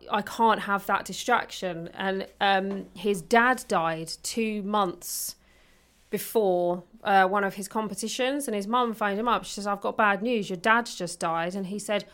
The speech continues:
there's nothing I can do about it now. He's dead." And he goes, "So I didn't go to his funeral because I was prepping for this competition. And if I'm honest, it caused some friction in my family."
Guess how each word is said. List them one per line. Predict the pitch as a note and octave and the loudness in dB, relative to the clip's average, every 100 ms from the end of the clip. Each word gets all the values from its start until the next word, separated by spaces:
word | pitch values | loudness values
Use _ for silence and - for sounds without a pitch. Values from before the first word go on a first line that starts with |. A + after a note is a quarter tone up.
| - | -14
there's | A3 G3+ | -8 -2
nothing | B3 A#3+ | -2 0
I | G#3 | -4
can | G3+ | -4
do | G3+ A3 | -2 0
about | G3+ F#3+ | 2 0
it | F#3+ | 2
now. | G#3+ F3+ | 0 0
He's | F3+ F#3+ | -2 -4
dead." | A3 F#3 | -4 -2
And | F3 | -4
he | |
goes, | F#3+ G#3+ G#3 - - | -2 -2 -4 -20 -8
"So | - | 2
I | B3+ | 4
didn't | C#4+ D4 | 4 2
go | C#4 A#3+ | 2 2
to | A#3 | 0
his | A#3+ A#3 | -6 -6
funeral | - D#4 D4 G3 F3 | 0 2 4 2 0
because | F3 F3+ | -2 -2
I | G#3 | -2
was | G#3 | -2
prepping | B3 A#3 A3 | -2 -4 -4
for | G#3 | -6
this | A3 | -8
competition. | - A3 G3 C4 - F3+ | -4 -6 -4 -8 -6 -6
And | F3 - - _ - | -6 -12 -20 _ -6
if | A#3+ | -2
I'm | A3+ | 0
honest, | A3+ C#4 F3+ F#3 - _ _ - | 2 2 0 -6 -12 _ _ -8
it | A3+ | -8
caused | - C4 C4 - | -2 0 0 -2
some | - | -4
friction | C4 - F4 - - G3 | -4 0 -2 -2 -6 -2
in | G3 | 0
my | A3+ B3 | 6 6
family." | - C4+ D#4+ C4 G3 F3+ F3+ | 10 10 12 10 8 2 2